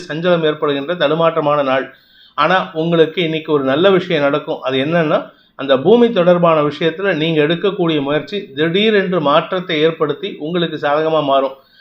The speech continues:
அதனால உங்களுக்கு இருக்கிற குழப்பம் நிவர்த்தி ஆகிறதுக்கு வாய்ப்பு இருக்கு. தெளிவான சிந்தனை ஏற்பட்டாலும் செயல்களில் தடுமாற்றம் ஏற்படும். உங்களுக்கு காரிய தடை ஏற்படுறதுக்கு வாய்ப்பு இருக்கு.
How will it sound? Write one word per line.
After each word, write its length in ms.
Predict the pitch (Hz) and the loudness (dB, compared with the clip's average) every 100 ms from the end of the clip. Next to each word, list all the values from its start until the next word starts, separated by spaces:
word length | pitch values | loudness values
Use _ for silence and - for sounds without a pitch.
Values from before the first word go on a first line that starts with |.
| - | -12
அதனால 400 | - 151 180 214 | 2 4 6 4
உங்களுக்கு 460 | 175 165 151 147 196 | 2 0 -2 -2 -4
இருக்கிற 380 | 165 180 185 156 | -2 0 0 0
குழப்பம் 460 | 156 165 165 202 | 2 2 2 -6
நிவர்த்தி 400 | 160 139 190 190 | -4 0 0 2
ஆகிறதுக்கு 460 | 190 165 170 160 147 | 2 4 2 0 0
வாய்ப்பு 300 | 135 143 151 | 0 2 0
இருக்கு. 320 | 139 139 143 - _ _ _ | -4 -4 -8 -8 _ _ _
தெளிவான 520 | 170 202 220 220 214 | 2 4 4 4 2
சிந்தனை 480 | - 190 196 196 165 | 0 -6 -2 0 0
ஏற்பட்டாலும் 640 | 175 175 170 165 156 196 | 0 0 -2 4 4 2
செயல்களில் 640 | 170 170 185 175 180 190 | -4 0 2 4 2 2
தடுமாற்றம் 580 | 185 156 170 180 175 143 | 2 2 4 2 0 -2
ஏற்படும். 460 | 143 143 156 185 185 | -2 -4 -6 -6 -6
உங்களுக்கு 540 | 147 156 139 139 - | -4 0 0 -2 -8
காரிய 460 | - 160 175 185 170 | -2 2 2 2 0
தடை 320 | 147 151 151 | 0 0 0
ஏற்படுறதுக்கு 400 | 147 160 143 143 | 0 -2 -6 -4
வாய்ப்பு 360 | 175 139 143 147 | 0 2 2 -2
இருக்கு. 400 | 135 139 117 | -4 -6 -10